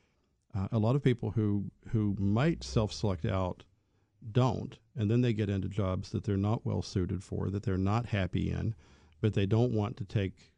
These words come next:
you know, maybe a, a downgrade and go back to where they came from because they would, they would feel humiliated if they did that. So you really need to give people some sort of realistic preview of what the work really is like. Um, and the other thing you run into is people who,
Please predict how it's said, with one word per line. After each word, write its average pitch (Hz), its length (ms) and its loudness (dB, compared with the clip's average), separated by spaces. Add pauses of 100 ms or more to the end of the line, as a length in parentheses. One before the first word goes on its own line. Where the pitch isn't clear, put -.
(120)
you 98 120 -4
know, 90 140 -4
maybe 95 280 0
a, 87 160 -2
a 90 60 -2
downgrade 95 560 0
and 98 100 0
go 92 100 0
back 92 340 -2
to 104 80 -2
where 92 160 0
they 85 140 -2
came 107 300 2
from 87 280 -2
because 92 380 -2
they 92 80 -2
would, 87 200 -4 (140)
they 98 100 -2
would 87 160 -6
feel 92 220 -2
humiliated 95 640 2
if 92 120 -4
they 82 120 -2
did 87 240 -2
that. 87 260 -2 (640)
So 127 80 6
you 117 120 6
really 185 200 4
need 123 200 6
to 104 60 -2
give 104 300 -2
people 98 300 -2
some 123 260 0
sort 92 280 -2
of 92 160 -4
realistic 92 520 -2
preview 92 460 0
of 87 120 -6
what 95 260 0 (340)
the 104 40 0
work 92 460 -2
really 90 480 -2
is 82 300 -4
like. 85 460 -4 (680)
Um, 90 380 -2 (720)
and 151 160 2
the 147 140 4
other 233 100 2
thing 233 180 2
you 117 100 4
run 101 140 2
into 98 340 2
is 95 160 -2
people 101 320 -4
who, 98 320 0